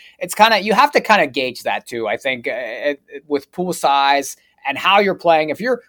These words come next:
playing twenty dollar pick fours at Flamborough in a seven thousand dollar pool with two eight-to-one shots,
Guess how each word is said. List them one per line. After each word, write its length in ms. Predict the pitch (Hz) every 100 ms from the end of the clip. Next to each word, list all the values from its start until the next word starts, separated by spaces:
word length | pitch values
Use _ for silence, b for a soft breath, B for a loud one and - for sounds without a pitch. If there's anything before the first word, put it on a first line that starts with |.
| _
playing 220 | 202 185
twenty 260 | - 208 196
dollar 220 | 185 165
pick 220 | 185 165
fours 280 | 180 190 151
at 100 | 135
Flamborough 420 | 190 208 180 147
in 60 | 143
a 60 |
seven 300 | 131 135 156
thousand 320 | 175 165 151
dollar 240 | 156 151 139
pool 320 | - 214 185
with 160 | 160 156
two 300 | 208 208 196
eight-to-one 380 | 180 180 185 233
shots, 420 | - 151 143